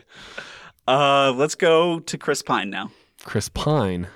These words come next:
Speaker 2: Chris Pine.
Speaker 1: Keep in mind, he does have to switch halfway through with Chris Evans.
Speaker 2: So Pine and Evans are inextricably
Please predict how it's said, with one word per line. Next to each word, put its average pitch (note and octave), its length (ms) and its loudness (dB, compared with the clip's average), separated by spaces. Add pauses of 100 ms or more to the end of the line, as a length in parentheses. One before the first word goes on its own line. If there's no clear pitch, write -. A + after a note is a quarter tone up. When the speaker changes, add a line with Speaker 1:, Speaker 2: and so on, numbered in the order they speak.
(300)
Speaker 2:
Chris - 320 -6
Pine. A#2+ 380 -4
Speaker 1:
Keep G#2+ 160 0
in F3 80 -2
mind, D#3+ 340 4
he D3 100 -8
does B2 220 -4
have C3 180 -2
to A#2+ 80 -12
switch A#2+ 280 -4
halfway A2 280 -4
through G#2 500 -4
with - 180 -14
Chris - 240 -12
Evans. - 500 -10 (160)
Speaker 2:
So - 140 -2
Pine F#3 260 2
and F#3+ 100 6
Evans B2 300 4
are G2 160 2 (400)
inextricably G#2 880 0